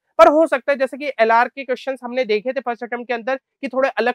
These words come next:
type के यहाँ पे पूछे गए थे, तो वो similar जो है दूसरी shifts के अंदर भी वैसे ही questions यहाँ पे पूछे गए थे, तो शायद ऐसे कुछ आपको idea लग जाए, है ना। तो ये चीज बस रहती है।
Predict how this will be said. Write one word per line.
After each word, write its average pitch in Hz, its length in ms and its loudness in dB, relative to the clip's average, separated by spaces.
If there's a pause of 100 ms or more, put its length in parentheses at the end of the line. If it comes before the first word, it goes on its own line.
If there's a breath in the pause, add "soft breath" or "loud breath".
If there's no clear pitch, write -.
type 233 180 -2
के 262 100 -8
यहाँ 233 120 -4
पे 247 100 -4
पूछे 233 280 -10
गए 247 120 -2
थे, 294 140 -8
तो 339 100 -6
वो 339 140 -2
similar 311 500 0
जो 294 160 -2
है 330 100 2
दूसरी 302 280 -4
shifts - 240 -6
के 302 80 -2
अंदर 277 220 -4
भी 302 80 -8
वैसे 247 240 -6
ही 269 40 -14
questions 262 360 -8
यहाँ 240 120 -4
पे 262 100 0
पूछे 220 280 -8
गए 151 140 -4
थे, 151 140 -16
तो - 400 -12
शायद 285 440 2
ऐसे 285 260 -4
कुछ 302 220 -10
आपको 269 280 -2
idea 202 380 0
लग 220 180 -4
जाए, 240 160 -4
है - 380 -14
ना। 302 80 2
तो 285 100 -8
ये 262 180 -4
चीज 247 200 -8
बस 240 180 -2
रहती 233 280 -4
है। 285 120 -4